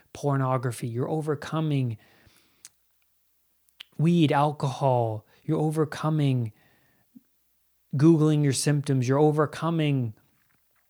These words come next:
reassurance seeking, you're overcoming your dependence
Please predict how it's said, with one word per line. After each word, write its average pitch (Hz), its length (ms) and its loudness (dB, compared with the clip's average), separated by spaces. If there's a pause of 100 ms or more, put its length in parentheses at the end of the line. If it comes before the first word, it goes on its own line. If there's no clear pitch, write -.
(220)
reassurance 151 680 4
seeking, 127 420 -2
you're 147 120 0
overcoming 151 760 -2 (380)
your 147 140 2
dependence 143 920 -2